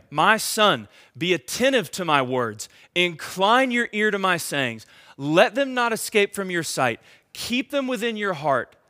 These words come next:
for they are life to those who find them and healing to all their flesh." Here it is.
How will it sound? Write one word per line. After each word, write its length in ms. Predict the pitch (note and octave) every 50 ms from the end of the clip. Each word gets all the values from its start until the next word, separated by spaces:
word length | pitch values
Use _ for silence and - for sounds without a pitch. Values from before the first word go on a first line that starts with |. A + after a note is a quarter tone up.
| _ _ _ _ _ _ _
for 340 | - - - F3+ F#3 F3 D#3
they 520 | B2+ B2 C#3 E3+ F3+ G3+ G#3+ A3+ B3 B3 -
are 240 | - E3+ D3+ D3
life 680 | C#3 C#3 C#3 C#3 D3 D#3+ F3 F#3+ G3+ G#3+ A3 - - - -
to 160 | - E3+ C#3
those 540 | A#2+ A#2 C3+ C#3+ D#3 E3 F3+ F3+ F3+ - -
who 120 | F3+ E3+
find 440 | C#3+ - - D3 B2+ C3 B2+ B2 A#2+
them 180 | A#2+ A#2 A2+ - _ _ _ - - - _
and 200 | D3+ D3 D3 C#3+
healing 920 | C#3 - - - - - G#3+ G#3+ A3 A3 G#3 F3+ E3 C3 A#2 G#2 G2 A2 - -
to 100 | - B2+
all 240 | B2 B2+ D3 D#3+ E3
their 180 | D3+ D#3 D#3
flesh." 540 | D3 - C#3 C3 B2 A#2+ A#2 - - - - _
Here 100 | D3 D#3
it 60 | C#3+
is. 140 | B2+ A#2